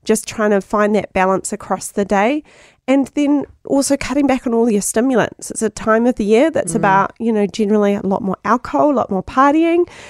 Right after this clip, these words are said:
Speaker 1: also generally a lot more sugary treats, um, and maybe a lot more caffeine 'cause you're using it sort of for that borrowed energy. But actually just coming back to reducing those, even if it's trying to find some days where you have some alcohol-free days across the week,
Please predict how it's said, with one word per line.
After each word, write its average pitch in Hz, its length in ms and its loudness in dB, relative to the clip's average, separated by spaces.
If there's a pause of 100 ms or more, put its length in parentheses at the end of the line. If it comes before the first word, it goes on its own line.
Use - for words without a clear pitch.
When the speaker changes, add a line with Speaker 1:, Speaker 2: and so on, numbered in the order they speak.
(140)
Speaker 1:
also 208 480 0 (160)
generally 202 400 0
a 175 80 -2
lot - 200 -6
more 185 140 -4
sugary 311 540 -2
treats, - 680 -4 (360)
um, 214 280 2
and 208 160 0
maybe 202 260 0
a 190 60 2
lot - 140 -4
more 202 80 -2
caffeine 196 540 0
'cause 190 200 -2
you're 190 120 0
using 185 320 2
it - 180 -4
sort 202 200 0
of 190 140 -4
for 202 140 -2
that 175 320 -4
borrowed 196 580 2 (140)
energy. 196 580 2 (440)
But 247 160 0
actually 262 300 -4
just 269 240 -6
coming 233 320 -2
back 208 320 -2
to 202 380 0
reducing 240 520 0
those, 285 320 0
even 240 260 2
if 233 160 0
it's - 160 -4
trying 226 240 -2
to 214 80 2
find 214 260 -2
some 220 160 -2
days 202 360 0
where 202 80 2
you 196 100 -2
have 180 160 -6
some 185 200 -6
alcohol-free 220 640 0
days 226 280 0
across 226 320 -6
the 240 100 -2
week, 214 440 0